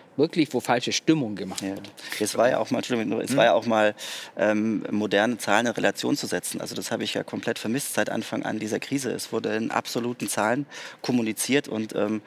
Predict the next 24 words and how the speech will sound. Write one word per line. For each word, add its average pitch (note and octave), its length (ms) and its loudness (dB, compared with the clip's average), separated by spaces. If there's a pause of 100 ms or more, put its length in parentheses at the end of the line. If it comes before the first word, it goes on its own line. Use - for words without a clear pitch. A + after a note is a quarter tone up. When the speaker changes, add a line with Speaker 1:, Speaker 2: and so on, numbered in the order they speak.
(260)
Speaker 2:
es G#2 100 -6
ist - 160 -2
eigentlich G#2 260 0
ein - 60 0
leichtes, F#2+ 520 2
Zahlen A2 300 4
in A2+ 40 -2
Relation G#2 460 0
zu G#2+ 100 -4
setzen. G2 400 -2 (320)
Sollte A2 300 2
eigentlich G#2 280 0
auch, G2 240 -4
ähm, G2+ 380 -2
ist - 160 -4
auch G#2+ 120 0
erwartbar, G2 440 2
denke G#2 200 -2
ich, - 100 -10
von G#2 120 -4
Instituten G#2+ 560 -4
oder - 220 0
auch F#2+ 80 0
Journalisten. G#2+ 540 -4